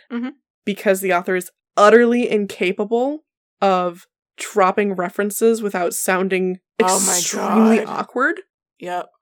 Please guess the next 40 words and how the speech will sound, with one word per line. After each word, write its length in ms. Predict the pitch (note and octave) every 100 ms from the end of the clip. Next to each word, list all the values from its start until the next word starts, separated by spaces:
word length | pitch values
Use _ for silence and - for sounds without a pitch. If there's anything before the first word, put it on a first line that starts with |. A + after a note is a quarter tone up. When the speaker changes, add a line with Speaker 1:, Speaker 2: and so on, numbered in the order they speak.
| _ _
Speaker 2:
There's 220 | - G#3 G#3
the 120 | G#3
line 420 | G3 F#3+ G3 G#3
from, 300 | G#3+ G3 G3+
again, 520 | - G3 F3 F3+ F#3 -
Alicia's 440 | G3 F3+ - G3
point 220 | - F#3
of 80 | F#3
view, 300 | F3+ F3 F3+ _ _ _
"They 120 | G#3+
could 100 | G#3
all 220 | G3+ A#3 C4+
dish 260 | G#3+ A3+
out 180 | A#3 G#3+
pain 400 | - A3 G#3 F3+
like 180 | E3 E3+
spam 600 | - - F3+ F#3+ G#3 G#3
from 200 | - G3
a 60 | G3
can." 560 | - F#3+ F3+ - F#3 G3
Speaker 1:
What 320 | - - G3+ G3+
the 140 | A3
fuck? 640 | - - E3+ F#3 G3 - _ _ _ _
Speaker 2:
What 200 | F#3+ A3
are 80 | A#3
you 160 | G3
doing? 340 | F#3+ F#3+ E3+ E3+
Is 140 | A3
this 140 | A3 A3
just 220 | A#3+ - - F#3+
fucking 360 | - G#3 G#3+ G3
bacon 640 | F3 E3 F#3 A3 A#3+ B3 _ _
again? 440 | - A#3 A#3+ B3 B3+
Speaker 1:
<laughs> 60 | D4+ F#4 A4+ -
Speaker 2:
You 120 | G3
just 180 | G3 G#3
wanna 200 | G#3+ G#3+
fucking 400 | - G#3 G3+ F3
mention 540 | F3 F#3+ G3+ F#3 F3
meat? 320 | E3+ G#3+ -